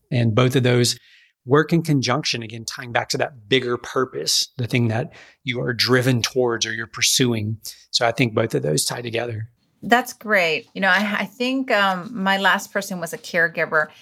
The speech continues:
Speaker 2: and the opposite of caregiver is hero. So that is very, very interesting as we go through this. And I've get, been getting different ones, which is great, right? Sometimes you just get one type, and it, it's just interesting to see the realm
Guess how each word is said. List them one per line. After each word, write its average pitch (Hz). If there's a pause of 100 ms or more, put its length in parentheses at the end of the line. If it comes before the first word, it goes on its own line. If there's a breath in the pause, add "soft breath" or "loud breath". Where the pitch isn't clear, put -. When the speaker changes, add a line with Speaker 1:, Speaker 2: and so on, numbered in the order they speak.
(220 loud breath)
Speaker 2:
and 165
the 160
opposite 180
of 190
caregiver 269
is 254
hero. 339
So 202
that 233
is 196
very, 202
very 180
interesting 175
as 165
we 170
go 180
through 190
this. 165 (320 soft breath)
And 233
I've 233
get, 214
been 277
getting 269
different 240
ones, 180
which 196
is 202
great, 139
right? 180
Sometimes 202
you 180
just 175
get 180
one 175
type, 170
and 165
it, 262
it's 247
just 269
interesting 240
to 202
see 202 (360 soft breath)
the 196
realm 196